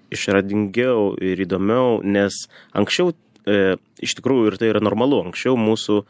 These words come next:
valstybinės šventės būdavo švenčiamos, e, dažnai su tokia, sakyčiau, liūdesio ir, e, tam tikro skausmo, m, m, gaidele, kadangi iš tikrųjų ne taip seniai mes tą laisvę ir iškovojome. Aš dar atsimenu, kai,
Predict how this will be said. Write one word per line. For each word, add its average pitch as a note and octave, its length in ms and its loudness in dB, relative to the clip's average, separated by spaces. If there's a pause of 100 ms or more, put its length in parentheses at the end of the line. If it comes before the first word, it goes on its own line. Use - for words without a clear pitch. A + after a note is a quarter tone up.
(420)
valstybinės G#2 540 0
šventės A2 340 0
būdavo G2 480 0
švenčiamos, G2 800 0 (100)
e, F#2 560 -6 (340)
dažnai A2+ 640 0
su A2+ 140 -4
tokia, G#2+ 400 0 (400)
sakyčiau, A2 560 0
liūdesio A2+ 640 0 (260)
ir, G#2 320 2
e, F#2+ 640 -2 (280)
tam G2+ 200 -2 (180)
tikro G2+ 460 0
skausmo, A2 760 2
m, G2 200 -4 (420)
m, G2+ 180 -2
gaidele, G#2 560 0
kadangi G#2+ 440 0
iš - 120 -4
tikrųjų A2+ 380 2
ne G#2 100 2
taip B2+ 220 -2
seniai G#2+ 260 2
mes G2+ 220 0
tą G#2 100 2
laisvę G2 320 0
ir F#2+ 80 2
iškovojome. G2 540 -2
Aš F2 100 -8
dar G2 140 2
atsimenu, G2+ 340 0
kai, G2 200 0